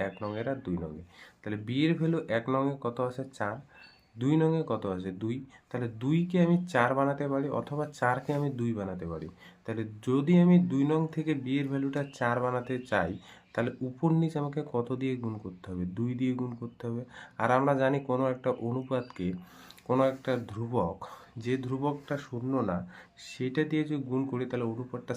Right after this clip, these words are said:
সেম থাকে, তাহলে গুণ করলে কোনো অসুবিধা নেই। যদি দুই দিয়ে গুণ করি তাহলে উপরে দাঁড়াচ্ছে চার, নিচে কত? ছয়। তাহলে একদম আমি নিশ্চিত এক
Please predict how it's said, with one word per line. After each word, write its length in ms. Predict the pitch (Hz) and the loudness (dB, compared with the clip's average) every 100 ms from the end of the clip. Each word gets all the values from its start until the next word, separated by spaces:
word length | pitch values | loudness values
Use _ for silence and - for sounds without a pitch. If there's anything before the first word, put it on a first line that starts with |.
| - | -4
সেম 160 | 131 135 135 | -4 -4 -4
থাকে, 200 | 123 131 - - _ | -6 -8 -14 -20 _
তাহলে 160 | 110 107 | -8 -4
গুণ 120 | 123 135 | 0 0
করলে 180 | 131 123 120 | -2 -6 -8
কোনো 140 | 120 127 | -2 -2
অসুবিধা 340 | 127 127 123 123 123 | -2 -4 -4 -4 -6
নেই। 100 | 127 - - 117 | -10 -16 -16 -4
যদি 180 | 127 131 117 | 0 0 0
দুই 140 | 131 156 | 0 2
দিয়ে 140 | 151 147 127 | 2 0 0
গুণ 120 | 123 117 | -2 -2
করি 140 | 113 139 | -2 -2
তাহলে 160 | 139 120 113 | -2 -2 -2
উপরে 200 | 117 117 117 | -2 -4 -4
দাঁড়াচ্ছে 320 | 107 107 - 107 | -8 -8 -12 -6
চার, 180 | - 127 143 120 | 0 2 2 0
নিচে 220 | 110 104 95 | -2 -6 -8
কত? 140 | 85 82 - | -8 -10 -12
ছয়। 240 | 117 117 - - - - - | -10 -10 -12 -20 -20 -20 0
তাহলে 180 | 131 143 | 2 4
একদম 240 | 135 135 151 147 | 2 0 -2 0
আমি 120 | 143 139 | 2 2
নিশ্চিত 380 | 143 - 104 98 - - 120 | 0 -2 -4 -6 -10 -4 0
এক 80 | 139 | 0